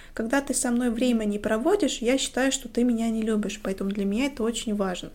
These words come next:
И партнёр тебе говорит, например: «Для меня очень важны слова. Когда ты мне не говоришь, что ты меня любишь, я думаю, что ты меня разлюбила».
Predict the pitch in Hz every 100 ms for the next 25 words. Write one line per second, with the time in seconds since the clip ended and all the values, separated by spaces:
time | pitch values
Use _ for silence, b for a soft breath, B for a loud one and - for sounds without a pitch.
0 | - B B B B B - 294 294 269
1 | 240 233 233 226 202 196 196 190 185 190
2 | 202 - 185 190 208 208 240 320 277 -
3 | 208 196 208 240 - 214 208 190 - -
4 | 208 208 220 214 208 214 214 214 - 214
5 | 202 202 196 202 320 320 311 202 208 233
6 | 240 - - 247 240 214 214 220 214 190
7 | 170